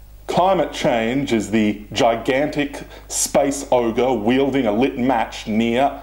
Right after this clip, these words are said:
a tiny globe that threatens to kill us all. But what is climate change? A simple analogy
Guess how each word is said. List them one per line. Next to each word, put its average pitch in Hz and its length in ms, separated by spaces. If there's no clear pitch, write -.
a - 40
tiny 135 420
globe 110 500
that 123 200
threatens 110 720
to 139 120
kill 120 300
us - 160
all. 98 400
But 139 140
what 226 260
is 185 220
climate 107 420
change? 82 560
A 151 60
simple 175 420
analogy 135 680